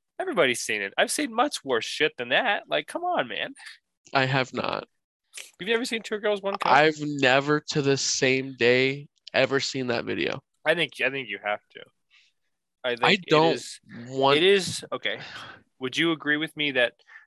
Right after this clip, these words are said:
Speaker 1: traumatic things make you funnier?
Speaker 2: No.
Speaker 1: No?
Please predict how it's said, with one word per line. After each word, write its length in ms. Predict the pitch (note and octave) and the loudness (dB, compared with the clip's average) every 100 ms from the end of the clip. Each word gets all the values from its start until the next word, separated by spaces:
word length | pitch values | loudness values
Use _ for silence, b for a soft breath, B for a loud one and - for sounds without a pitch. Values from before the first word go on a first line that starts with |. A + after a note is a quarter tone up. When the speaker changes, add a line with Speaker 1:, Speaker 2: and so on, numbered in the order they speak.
| - | -12
Speaker 1:
traumatic 440 | - B2+ B2+ B2+ - | -4 2 2 2 -2
things 280 | B2 A2+ G#2+ | -6 -6 -8
make 220 | A#2 - | -8 -8
you 80 | G#2 | -10
funnier? 420 | - G2+ - - _ _ _ _ _ _ _ | -8 -8 -10 -20 _ _ _ _ _ _ _
Speaker 2:
No. 480 | D3+ D#3 C#3 C3+ - - _ _ | 0 4 4 2 -4 -8 _ _
Speaker 1:
No? 200 | B2+ F3 | -4 -4